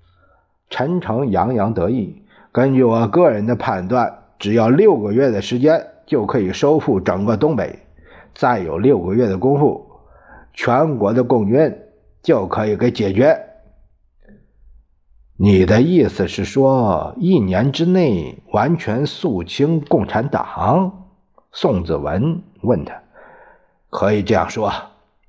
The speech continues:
呃，我还得奉告诸位，这是我最保守的估计。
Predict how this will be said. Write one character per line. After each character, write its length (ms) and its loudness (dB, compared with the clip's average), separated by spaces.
呃， 380 0
我 140 0
还 420 2
得 260 0
奉 300 -2
告 220 2
诸 160 -4
位， 340 -6
这 180 2
是 120 -4
我 200 -2
最 220 0
保 320 2
守 240 -8
的 120 -12
估 180 0
计。 300 -6